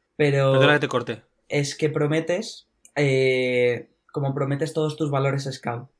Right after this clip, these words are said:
Speaker 2: Vale, que son, eran los de las diez puntas, ¿verdad? Las cinco, los dos estrellas con cada
Speaker 1: Sí,
Speaker 2: punta.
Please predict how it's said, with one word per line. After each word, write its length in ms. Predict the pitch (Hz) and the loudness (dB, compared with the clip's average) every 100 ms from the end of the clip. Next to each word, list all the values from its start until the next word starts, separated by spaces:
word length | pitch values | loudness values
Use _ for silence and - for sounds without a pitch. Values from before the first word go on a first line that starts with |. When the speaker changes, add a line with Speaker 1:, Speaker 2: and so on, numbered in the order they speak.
| - | 2
Speaker 2:
Vale, 200 | 139 120 | 2 2
que 80 | 156 | -2
son, 400 | 151 160 160 - _ | 0 0 -2 -8 _
eran 260 | 156 170 175 | 0 2 4
los 180 | 156 143 | 2 2
de 120 | 143 | 0
las 200 | 135 127 | 0 0
diez 160 | 160 | 0
puntas, 340 | 160 147 135 120 | 0 -6 -4 -6
¿verdad? 300 | 120 135 175 | -4 -2 -2
Las 140 | 131 | -4
cinco, 380 | 147 143 151 139 | -4 0 0 0
los 100 | 131 | -4
dos 100 | 151 | -6
estrellas 300 | 151 165 165 | -4 -2 0
con 120 | - | -2
cada 200 | 131 139 | 0 0
Speaker 1:
Sí, 60 | 120 | 0
Speaker 2:
punta. 320 | 135 127 127 | -6 -10 -14